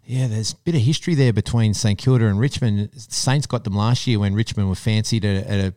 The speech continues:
similar sort of line. And then I, I recall distinctly,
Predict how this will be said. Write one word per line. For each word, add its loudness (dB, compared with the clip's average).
similar -2
sort -4
of -2
line. 0
And -2
then 2
I, 0
I -4
recall 0
distinctly, -2